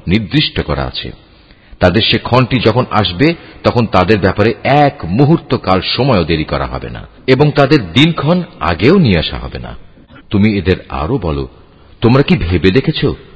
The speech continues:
যদি তোমাদের উপর আল্লাহর আযাব রাতে কিংবা দিনের বেলা এসে পতিত হয়, তাহলে আর কোন বিষয় নিয়ে নাফরমান লোকেরা তাড়াহুড়ো করবে বলো? অতঃপর যখন সত্যিই একদিন এ বিষয়টি ঘটবে, তখন কি তোমরা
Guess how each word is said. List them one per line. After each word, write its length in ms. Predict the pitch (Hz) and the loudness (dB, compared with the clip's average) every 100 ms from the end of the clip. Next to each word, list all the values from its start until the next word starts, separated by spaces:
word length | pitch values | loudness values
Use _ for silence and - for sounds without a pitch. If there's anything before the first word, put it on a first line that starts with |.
| - | -6
যদি 180 | 110 143 | 0 2
তোমাদের 400 | 156 151 151 160 | 2 2 4 4
উপর 300 | 151 156 175 - | 2 4 2 4
আল্লাহর 320 | 127 135 143 - | 4 4 4 2
আযাব 400 | 110 98 147 - | 2 4 2 2
রাতে 560 | 92 101 98 151 165 | 0 0 2 4 4
কিংবা 300 | - 117 120 | 4 0 2
দিনের 340 | 92 107 131 107 | 2 4 4 4
বেলা 220 | 107 107 | 2 4
এসে 280 | 101 - 98 | 2 2 0
পতিত 280 | - 101 85 | -2 -4 -2
হয়, 340 | 73 73 95 113 - - - | -4 -2 -2 -4 -10 -20 -8
তাহলে 280 | 92 90 104 - | -2 0 0 0
আর 180 | 90 98 - | -4 -4 -6
কোন 260 | 117 139 156 | -2 0 0
বিষয় 340 | 113 - 82 | -2 -2 -2
নিয়ে 220 | 78 82 76 - - | -2 -4 -6 -10 -6
নাফরমান 560 | 82 92 113 101 87 | -2 -2 -2 -2 -2
লোকেরা 280 | 78 85 87 | -2 -4 -4
তাড়াহুড়ো 420 | 82 76 76 76 | -2 -4 -4 -6
করবে 340 | 85 78 71 78 | -8 -8 -6 -6
বলো? 300 | 69 92 160 - _ _ _ - _ - | -6 -6 -8 -14 _ _ _ -20 _ -4
অতঃপর 400 | - 90 92 101 - - - - | -2 -4 -4 -6 -10 -20 -20 -6
যখন 220 | 87 131 | -2 -2
সত্যিই 560 | 117 - 127 - 127 127 | -2 -2 -2 2 6 6
একদিন 400 | 110 101 123 131 - | 4 2 0 0 0
এ 100 | 110 | 0
বিষয়টি 440 | 113 - 120 117 | 2 0 0 -2
ঘটবে, 460 | 95 98 95 110 131 - - - - | -2 -4 -2 0 -2 -4 -18 -20 -4
তখন 220 | 90 95 | -2 -2
কি 160 | 87 98 | -4 -4
তোমরা 280 | 95 85 | -2 -2